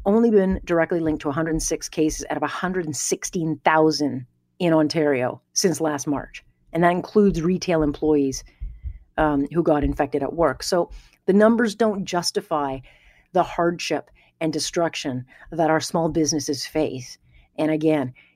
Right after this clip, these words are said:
I think there is a way to open them very, uh, you know, limited so that they have a chance to make bi-, you know, money in, in this crucial, crucial time. You know, it's just, it's crazy to me.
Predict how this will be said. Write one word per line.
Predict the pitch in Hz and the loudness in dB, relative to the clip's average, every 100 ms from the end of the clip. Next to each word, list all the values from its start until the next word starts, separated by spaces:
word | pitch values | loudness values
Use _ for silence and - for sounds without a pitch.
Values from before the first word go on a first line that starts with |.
| _ _ - | _ _ -2
I | 151 | -2
think | 160 160 | -2 0
there | 160 156 | 0 2
is | 185 175 | 2 4
a | |
way | 190 185 190 | 6 6 6
to | - | 4
open | 180 170 180 | 2 2 2
them | 170 160 160 - _ _ _ - - 160 | 2 0 -2 -10 _ _ _ -20 -16 -14
very, | 139 185 180 185 175 165 | -2 4 6 8 8 8
uh, | 151 147 | 6 4
you | 147 165 | 0 0
know, | 151 | 0
limited | 147 180 185 180 175 - | 2 2 4 4 4 2
so | - 165 | -2 -2
that | 151 | 0
they | 147 | -2
have | 139 151 | -2 -4
a | 147 | -4
chance | - - 190 180 - | -4 -2 -2 -2 -6
to | - - 175 | -10 -6 -2
make | 160 147 - | 0 0 -2
bi-, | - 165 | 2 2
you | 175 | 4
know, | 151 | 2
money | 147 156 156 147 | 2 4 4 4
in, | 143 160 | 2 -2
in | 170 156 | 0 0
this | 147 - | 0 -4
crucial, | - - 269 247 - | -12 -6 0 0 0
crucial | - - 165 - 160 | -6 -6 -8 -6 -6
time. | - 156 143 131 123 - | -6 -4 -4 -4 -8 -2
You | 156 | 2
know, | 160 | 2
it's | 160 190 - | 2 0 -2
just, | - 196 - - - - - - - _ | 0 2 0 -6 -20 -20 -20 -20 -20 _
it's | 220 202 - | 2 2 0
crazy | 208 190 170 156 | 4 6 6 2
to | - | -4
me. | 143 - | -10 -10